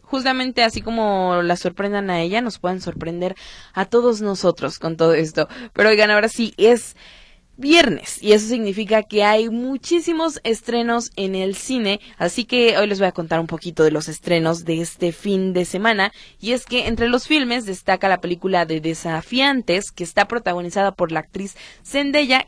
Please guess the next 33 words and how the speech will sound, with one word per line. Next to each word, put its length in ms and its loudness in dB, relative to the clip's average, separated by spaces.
quien 300 -6
sigue 400 -2
sorprendiendo 640 -4
justamente 580 -4
con 220 -6
la 100 -2
versatilidad 760 0
de 140 -8
sus 220 -12
papeles 420 -2
en 120 -10
pantalla 340 0
grande, 340 2
y 60 2
es 60 0
que 100 0
hace 140 -4
solo 240 2
una 200 2
semana 400 0
se 100 -10
estrenó 540 -4
Dune 440 0
dos, 360 4
donde 280 -2
también 480 -4
fue 260 -2
protagonista, 800 -2
y 140 -6
esta 220 -2
cinta 480 -2
de 220 -2
Desafiantes 840 -4